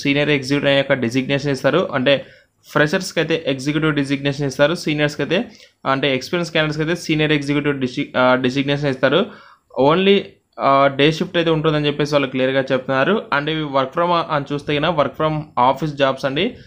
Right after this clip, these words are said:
జాబ్ లొకేషన్ కూడా వచ్చేసి హైదరాబాదు. Looking for immediate joiners, please carry updated resume and government photo ఐడీ ప్రూఫ్ అయితే తీసుకొని మీ యొక్క అప్‌డేటెడ్ రెజ్యూమ్‌తో మీరైతే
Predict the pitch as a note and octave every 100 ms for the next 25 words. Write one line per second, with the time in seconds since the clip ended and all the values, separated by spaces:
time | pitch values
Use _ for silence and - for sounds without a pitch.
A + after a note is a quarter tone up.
0 | _ _ A#2+ C#3 D#3 F3 F3 F3 E3+ E3
1 | D#3+ D#3 D#3 D#3 C3 C3 C#3 C#3 C3+ F3
2 | A#3+ - _ - C#3 D3 G3 F3+ F#3+ E3
3 | - C#3 C#3+ D3+ E3 D3 D3 C#3+ C#3 -
4 | F#3+ G#3+ _ - D#3+ F#3+ F#3+ D#3+ D3 D3+
5 | E3 C#3 C3+ D3+ D#3 D#3 D3+ C3+ D#3+ E3
6 | C#3 C#3 D3+ C3+ C#3 D3+ D#3+ D#3+ E3+ -
7 | - C#3 C#3 D#3+ D#3+ C3+ C3+ D3 D3+ D3
8 | C#3+ C#3 C3 B2 - C3+ F#3+ - - _
9 | - C#3+ C#3+ - - C3 E3 F3 F3+ D3+
10 | D3 D3+ D3+ C#3+ C3+ C3